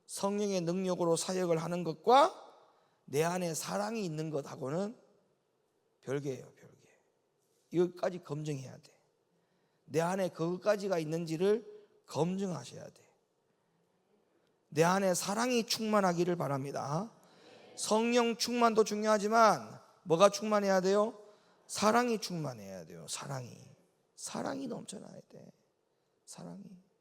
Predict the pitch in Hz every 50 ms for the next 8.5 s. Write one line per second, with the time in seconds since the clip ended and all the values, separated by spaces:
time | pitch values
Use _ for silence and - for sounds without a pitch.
0 | _ _ _ _ _ _ _ _ _ _ _ _ _ _ _ _ _ _ _ _
1 | _ _ _ _ _ _ _ _ _ _ _ _ _ _ _ _ _ _ _ _
2 | _ _ _ _ _ _ _ _ _ _ _ _ _ - - 135 151 - 175 185
3 | 175 170 165 160 - 190 170 190 175 170 165 156 156 170 165 - 165 156 143 139
4 | 135 135 151 156 151 139 120 110 - - - _ _ _ _ - _ _ _ _
5 | _ _ _ _ _ - - 170 - 170 151 - 185 202 220 214 202 180 170 -
6 | - 180 175 165 151 139 127 120 113 90 92 - 101 107 - - - - - 170
7 | 165 180 165 156 147 143 139 151 139 139 143 143 151 165 180 185 180 185 180 175
8 | 175 170 165 196 202 214 - - -